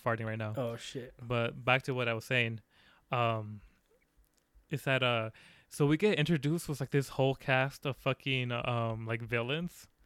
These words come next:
Speaker 2: Yeah.
Speaker 1: And then we literally, they, th-, like, it doesn't even fucking matter. Like, we only see Goju fight one of them.
Speaker 2: Pretty
Speaker 1: And we
Speaker 2: much.
Speaker 1: don't even see, like, the conclusion of the fight 'cause, like, it just kinda does it off screen. And, and the same thing with fucking Maki versus fucking Suguru.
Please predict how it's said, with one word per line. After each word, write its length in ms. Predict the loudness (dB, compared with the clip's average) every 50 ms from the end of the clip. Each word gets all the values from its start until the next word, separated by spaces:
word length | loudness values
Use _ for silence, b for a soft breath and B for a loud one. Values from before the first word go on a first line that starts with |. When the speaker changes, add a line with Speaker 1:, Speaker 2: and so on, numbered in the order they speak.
| b b b b b b b b
Speaker 2:
Yeah. 200 | -2 -2 0 2
Speaker 1:
And 180 | 2 4 4 4
then 160 | 4 4 4
we 160 | 4 4 4
literally, 520 | 4 4 4 4 4 4 4 2 2 2 0 0
they, 220 | 4 4 6 4 4
th-, 380 | 2 -4 -8 -6 -4 -4 0
like, 180 | 2 2 2 4
it 60 | 4
doesn't 200 | 4 4 6 4 4
even 200 | 4 2 2 0
fucking 320 | 0 -2 -2 -2 0 2
matter. 300 | 4 4 4 4 2 0
Like, 200 | 0 -2 -4 -6 _ _ _ -8
we 160 | -4 0 2
only 160 | 2 2 2
see 180 | 0 -2 -2 0
Goju 360 | 4 4 4 4 2 0 0
fight 280 | 2 4 4 4 4 2
one 180 | 0 0 0 0
of 100 | -2 -2
them. 260 | -2 -4 -4 -6 -10 -12 _ b b b b b b b b b b
Speaker 2:
Pretty 240 | 0 2 4 6
Speaker 1:
And 180 | 6 4 4 6
we 120 | 6 6
Speaker 2:
much. 80 | 6 6
Speaker 1:
don't 80 | 4 4
even 180 | 2 0 0
see, 140 | 0 2 2
like, 160 | 2 2 0
the 60 | 0 0
conclusion 520 | 2 2 2 2 4 2 4 4 4 2
of 120 | 2 2 0
the 80 | 0
fight 440 | 0 2 4 4 4 4 2 0 -2 _ _ _ -20 -20 _ b b b b b b b b
'cause, 200 | -2 0 0 2
like, 120 | 2 2 2
it 100 | 2 0
just 180 | 0 -2 -2 -2
kinda 260 | -2 0 0 0 -2
does 300 | -2 -2 -2 -2 0 0
it 100 | 0 2 2
off 140 | 2 2 0
screen. 320 | -2 -4 -4 -2 -2 -2
And, 260 | -4 -4 -6 -6 -8 -12 _ -4
and 120 | -2 0 0
the 40 | 0
same 180 | 0 0 0
thing 160 | 0 0 0
with 140 | 0 2 2
fucking 420 | 0 -2 0 0 0 0 0 0 0
Maki 380 | 0 0 0 0 -2 -2 0
versus 300 | 0 0 0 0 -2 -4 -4
fucking 320 | -4 -6 -4 -4 -4 -6
Suguru. 520 | -6 -6 -4 -2 0 0 0 0 -2 -2